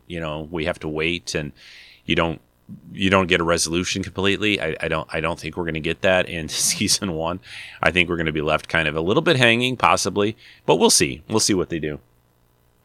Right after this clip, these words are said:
So, uh, what else did I wanna cover at this stage? Uh, I, a, a few little details. I, I mean, the, again, the show looks great. Uh, P-, Picard, you know, this woman comes for, to him for help. He, of course, is going to help her.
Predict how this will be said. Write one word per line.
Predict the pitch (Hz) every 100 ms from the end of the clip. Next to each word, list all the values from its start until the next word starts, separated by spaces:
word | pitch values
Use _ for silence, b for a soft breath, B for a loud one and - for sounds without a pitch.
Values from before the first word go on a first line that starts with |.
| - -
So, | - 113 107 101 95
uh, | 90 87 85 B B B B B
what | 101
else | 104 -
did | 95
I | 85
wanna | 85 78
cover | - - 87 76
at | 71
this | 82
stage? | - - - 85 82 78 71 -
Uh, | 71 78 78
I, | 101 104
a, | - -
a | -
few | 92 123 117
little | 104
details. | 85 87 82 90 82 -
I, | 85 82 92
I |
mean, | 90 87
the, | 85 90 80 B B
again, | - 98 95
the | 87
show | - 107
looks | 95 - -
great. | 87 82 82 - B B -
Uh, | 76 76
P-, | 73 90 - -
Picard, | 92 - 92 90 82
you | 80 87
know, | 82
this | 82 82
woman | 90 90
comes | 82 87 80
for, | - 78
to | - -
him | 85 80
for | -
help. | - 113 107 95
He, | - 80
of | 71
course, | - 82 76
is | 76
going | - 73
to | 67
help | 78 85 -
her. | 85